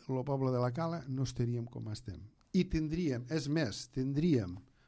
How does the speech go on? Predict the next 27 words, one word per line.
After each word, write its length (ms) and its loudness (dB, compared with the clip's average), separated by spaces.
pels 240 -4
convenis 640 0
i 80 6
per 200 6
la 200 4
quota 420 2
de 140 2
l'aigua, 380 0
pels 220 -4
sis 120 -4
milions 300 4
de 80 2
l'aigua, 240 0
tindríem 480 2
les 200 0
dos 280 8
obres, 640 0
eh, 220 -12
emblemàtiques 1080 -8
que 120 -12
este 160 -12
govern 400 -4
se 140 -8
presenta, 580 -4
les 260 -2
tindríem, 680 4
eh, 600 -14